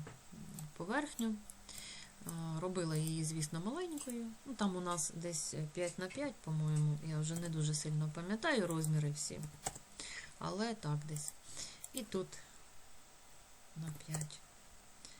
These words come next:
може навіть на три, да, якась завелика.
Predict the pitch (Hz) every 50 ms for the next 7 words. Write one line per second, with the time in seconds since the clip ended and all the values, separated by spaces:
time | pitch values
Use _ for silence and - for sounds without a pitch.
0 | - - - - - - 160 160 165 160 160 160 156 156 156 156 156 156 156 151
1 | - 151 151 156 151 - - 151 151 143 139 143 160 175 170 151 147 147 143 143
2 | 143 143 143 151 151 151 151 151 147 135 127 - - 135